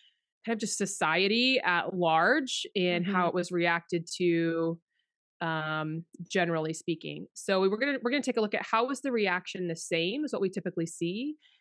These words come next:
Speaker 1: in a mass shooting? How was it different? Um, what has the response been from the general public? Um, and does it matter? Does, if, if there was a difference in how this shooting was responded to versus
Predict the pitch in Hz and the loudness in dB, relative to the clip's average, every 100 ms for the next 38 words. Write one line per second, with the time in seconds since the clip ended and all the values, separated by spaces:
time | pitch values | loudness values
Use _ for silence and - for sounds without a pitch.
0 | _ 190 185 175 160 160 - 175 180 202 | _ -4 0 2 0 -2 -2 0 0 0
1 | 196 185 151 147 160 190 190 196 185 185 | -2 -2 -2 -6 -6 -6 -4 -2 -2 -4
2 | - _ _ _ _ _ 175 165 160 _ | -12 _ _ _ _ _ -4 -2 -4 _
3 | 170 185 196 202 180 175 165 - - 175 | 0 2 2 0 0 0 -2 -4 -2 0
4 | 175 - - 180 175 175 170 170 156 151 | -2 -6 -2 0 2 0 -4 -6 -4 -6
5 | 143 156 - 208 208 196 196 - _ _ | -8 -12 -4 -2 2 0 0 -6 _ _
6 | _ _ 180 175 190 208 226 202 165 147 | _ _ -4 -2 0 0 2 2 0 -2
7 | 214 320 294 226 240 226 - 277 370 320 | 0 0 2 4 4 4 0 2 4 4
8 | 277 247 202 208 202 180 180 175 190 180 | 4 4 2 2 0 -2 -2 -2 2 2
9 | 175 170 - 170 196 196 - _ _ _ | 2 -2 -6 0 0 0 -8 _ _ _
10 | - - 208 185 180 175 170 170 - 175 | -12 -2 2 2 2 0 -4 -8 -2 -2
11 | 175 165 - - 175 170 165 156 165 - | -2 -6 -4 2 2 2 0 0 -2 0
12 | 160 160 | -2 -2